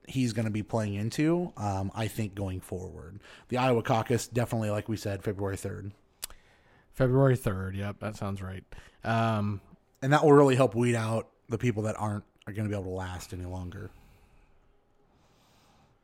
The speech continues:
Speaker 2: Yeah. It's disappointing, man.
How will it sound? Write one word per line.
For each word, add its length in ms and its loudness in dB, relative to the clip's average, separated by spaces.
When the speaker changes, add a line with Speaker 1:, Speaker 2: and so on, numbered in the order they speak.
Speaker 2:
Yeah. 500 -2
It's 100 -14
disappointing, 680 -4
man. 280 -4